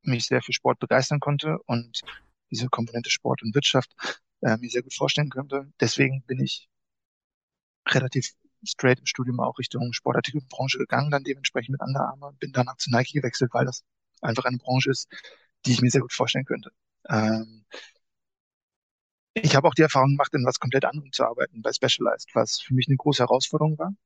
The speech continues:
weil ich mit Radbranche gar nicht so viel zu tun hatte. Äh, natürlich habe ich jetzt ein Rennrad und ein Gravelbike hier stehen, aber, äh, diese Passion, die ich jetzt für, das hast du gerade im Hintergrund angesprochen, für, für Sneaker habe oder die ich, äh, für den Running-Bereich habe oder für Marathon laufen habe, äh,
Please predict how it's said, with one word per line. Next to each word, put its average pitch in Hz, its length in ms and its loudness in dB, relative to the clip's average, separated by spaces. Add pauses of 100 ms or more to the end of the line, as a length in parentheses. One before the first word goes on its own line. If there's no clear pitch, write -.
weil 139 220 0
ich 131 280 -6
mit 147 200 -6
Radbranche 131 420 -2
gar 123 120 0
nicht 139 140 -4
so 135 80 -8
viel 135 160 -6
zu - 100 -14
tun 151 200 2
hatte. 160 300 0 (200)
Äh, 120 340 -4
natürlich 127 400 -2
habe 123 120 2
ich 151 40 -4
jetzt 131 140 -8
ein 131 60 -2
Rennrad 135 340 -4
und 165 100 -10
ein 165 80 -12
Gravelbike 127 460 0
hier 127 80 -12
stehen, 127 320 0
aber, 117 260 -4 (480)
äh, 117 320 -2 (380)
diese 135 340 2 (220)
Passion, 127 500 2
die - 100 -6
ich 113 120 -10
jetzt - 240 -2
für, 127 320 -2 (320)
das - 140 -4
hast - 40 -8
du - 60 -10
gerade 120 160 -2
im - 100 -20
Hintergrund 131 300 -8
angesprochen, 123 420 -6
für, - 220 -18
für - 140 -8
Sneaker 131 340 4
habe 117 200 4
oder 123 160 2
die 131 200 -4
ich, - 180 -6
äh, 120 300 0
für - 220 -14
den 120 180 -14
Running-Bereich 135 580 0
habe 127 120 -14
oder 120 120 -8
für - 140 -14
Marathon 123 340 0
laufen 117 340 -2
habe, 117 120 -8 (720)
äh, 120 360 -2